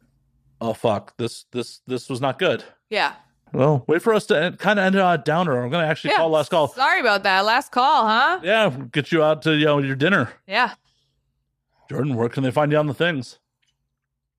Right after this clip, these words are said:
Speaker 2: I am on Twitter, The Jordan Max, T H E J O R D A N M A X X.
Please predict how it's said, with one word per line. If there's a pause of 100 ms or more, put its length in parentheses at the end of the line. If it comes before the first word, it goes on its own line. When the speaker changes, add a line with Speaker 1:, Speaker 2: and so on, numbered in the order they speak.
(640)
Speaker 2:
I
am
on
Twitter, (840)
The
Jordan
Max,
T
H
E
J
O
R
D
A
N
M
A
X
X.